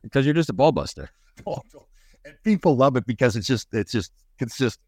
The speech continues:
Speaker 2: It's always, it's just not necessarily even that funny, right? It's just that
Speaker 1: That you're just plowing through.
Speaker 2: <laughs> It's
Speaker 1: But,
Speaker 2: true.
Speaker 1: but the point is that Larry's a good sport, and he's,
Speaker 2: Yeah,
Speaker 1: uh,
Speaker 2: yeah,
Speaker 1: he,
Speaker 2: yeah,
Speaker 1: you know.
Speaker 2: yeah. He's coming in for a golf tournament, the Ranger golf tournament. That's become a topic of conversation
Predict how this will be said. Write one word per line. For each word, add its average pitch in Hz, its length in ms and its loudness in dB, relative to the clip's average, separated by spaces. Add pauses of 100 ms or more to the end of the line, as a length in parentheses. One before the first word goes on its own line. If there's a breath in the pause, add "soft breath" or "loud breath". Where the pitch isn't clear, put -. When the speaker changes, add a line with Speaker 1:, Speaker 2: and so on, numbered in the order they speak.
Speaker 2:
It's - 120 -20
always, 113 440 2
it's 127 160 -4
just 185 160 2
not 175 80 6
necessarily 123 440 2
even 107 180 -2
that 90 180 0
funny, 139 300 2
right? 95 100 -2
It's 101 160 0
just 117 160 -6
that 92 160 -6 (100)
Speaker 1:
That 101 200 2
you're 135 80 4
just 98 260 0
plowing 90 400 2
through. 98 340 0
Speaker 2:
<laughs> - 40 -18
It's - 260 -20
Speaker 1:
But, 120 120 -6
Speaker 2:
true. - 80 -18 (140)
Speaker 1:
but 120 140 -4
the 127 60 0
point 160 260 4
is 113 80 0
that 107 80 2
Larry's 104 300 2
a 95 40 -6
good 90 140 -2
sport, 107 420 0
and 92 140 -6
he's, 101 160 0
Speaker 2:
Yeah, 131 60 6
Speaker 1:
uh, 90 180 0 (140)
Speaker 2:
yeah, 101 80 -2
Speaker 1:
he, 107 80 2
Speaker 2:
yeah, 98 120 -4
Speaker 1:
you 107 100 -2
know. 82 120 -4 (180)
Speaker 2:
yeah. 90 80 -12 (160)
He's 113 140 -6
coming 127 240 4
in 123 140 2
for 110 220 2
a 104 40 -2
golf 107 240 0
tournament, 117 320 2
the 92 60 2
Ranger 98 240 0
golf 98 240 0
tournament. 104 280 -2
That's 117 140 2
become 107 240 0
a 92 40 0
topic 98 340 0
of 87 80 -6
conversation 90 520 -6